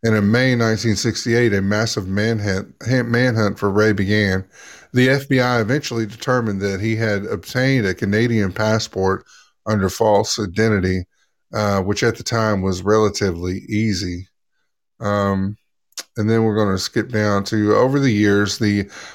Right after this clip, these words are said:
assassination has been re-examined by the House Select Committee on Assassinations, the Shelby County, Tennessee,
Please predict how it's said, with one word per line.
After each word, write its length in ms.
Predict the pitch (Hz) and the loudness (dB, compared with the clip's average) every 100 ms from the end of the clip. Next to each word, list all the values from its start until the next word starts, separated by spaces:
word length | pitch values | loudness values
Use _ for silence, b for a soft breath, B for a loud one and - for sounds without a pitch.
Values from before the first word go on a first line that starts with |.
| B | B
assassination 920 | 113 110 131 135 - 120 117 117 113 101 | -2 2 2 2 0 2 2 0 -4 -4
has 280 | 110 107 | -2 -4
been 340 | 95 113 107 110 | -2 -2 -2 -6
re-examined 800 | 104 135 135 95 107 107 104 98 | 0 2 2 0 0 0 0 0
by 240 | 98 95 | 0 0
the 200 | 92 95 | -2 -4
House 320 | 98 113 117 - | -2 0 0 0
Select 340 | 104 101 104 | 0 0 0
Committee 480 | - 98 98 101 98 B B B 110 | -2 -2 0 -2 -4 B B B -2
on 180 | 110 | 0
Assassinations, 1120 | 98 - 107 98 - 95 98 101 98 92 95 | 2 2 0 0 -2 -2 0 -2 -4 -6 -6
the 160 | 98 95 | -4 -4
Shelby 600 | - - 123 127 117 104 | -2 -2 2 2 2 -2
County, 580 | - 113 107 104 101 95 b b b - | -2 -2 0 0 -2 -4 b b b -2
Tennessee, 800 | 147 123 104 - 135 123 117 | 0 2 2 2 4 4 0